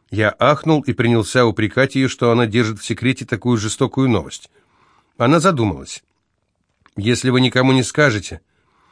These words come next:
я получил от господина Розенберга открытое письмо. Хотела уничтожить, но подумала, если господину Розенбергу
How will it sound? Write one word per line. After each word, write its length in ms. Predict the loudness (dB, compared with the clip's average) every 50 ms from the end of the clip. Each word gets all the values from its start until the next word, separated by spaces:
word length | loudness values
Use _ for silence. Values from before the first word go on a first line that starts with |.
| _ _ _ _ -8
я 240 | -4 0 0 0 2
получил 440 | 2 0 0 0 0 0 0 2
от 100 | 2 0
господина 520 | 0 -2 -4 -2 -2 -2 0 2 2 2 4
Розенберга 640 | 2 2 2 2 0 2 2 2 2 2 2 2
открытое 420 | 0 0 0 -2 -2 0 0 -2 -2
письмо. 480 | -2 -4 -6 -2 0 0 0 0 -2 _ _ _ _ _ _ _ _ _ _ _ _
Хотела 340 | -4 -4 -2 0 0 2 2
уничтожить, 560 | 4 4 4 2 0 0 0 0 0 0 -2
но 80 | -4 -6
подумала, 400 | -2 -2 -2 0 2 2 2 2
если 320 | 2 2 0 -2 -2 -2
господину 480 | -2 -2 -4 -2 -2 0 2 2 2 2
Розенбергу 680 | 2 2 0 0 0 2 2 2 0 2 0 -2 -2